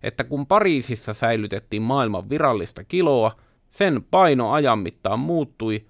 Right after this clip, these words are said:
vaikkapa ilman epäpuhtauksien tai molekyylien takia, mutta sen paino säilyi yhä virallisena kilon määritelmänä. Tällöin kaikki maailman muut kilot näyttivät hiukan pieleen.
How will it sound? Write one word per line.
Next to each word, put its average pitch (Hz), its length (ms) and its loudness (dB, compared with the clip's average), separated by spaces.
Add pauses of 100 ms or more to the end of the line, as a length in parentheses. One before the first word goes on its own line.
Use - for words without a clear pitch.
vaikkapa 110 540 -2
ilman 101 420 -6
epäpuhtauksien 101 920 -8
tai 98 140 -10
molekyylien 117 720 -2
takia, 110 380 -6 (300)
mutta 120 240 -6
sen 127 240 -4
paino 127 640 2
säilyi 110 520 0
yhä 143 360 0
virallisena 120 580 0
kilon 120 340 0
määritelmänä. 95 800 -6 (400)
Tällöin 127 500 0
kaikki 190 400 0
maailman 117 440 0
muut 143 360 -4
kilot 123 440 -2 (200)
näyttivät 104 520 -8
hiukan 131 360 -2
pieleen. 73 580 -6